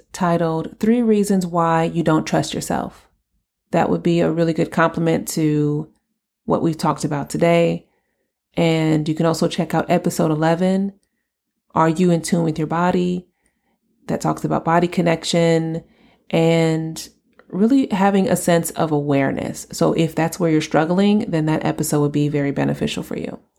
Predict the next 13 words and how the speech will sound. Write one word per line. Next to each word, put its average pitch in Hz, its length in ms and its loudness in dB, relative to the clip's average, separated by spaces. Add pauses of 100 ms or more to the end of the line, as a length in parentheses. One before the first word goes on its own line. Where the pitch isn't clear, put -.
(500)
If 214 360 2
you 202 240 2
want 180 300 -2
to 175 80 -2
connect 208 360 0
with 226 140 0
me, 214 480 2
you 180 220 -2
can 175 220 -4
do 190 200 2
so 175 640 0
on 156 400 -4
Instagram 175 1120 -2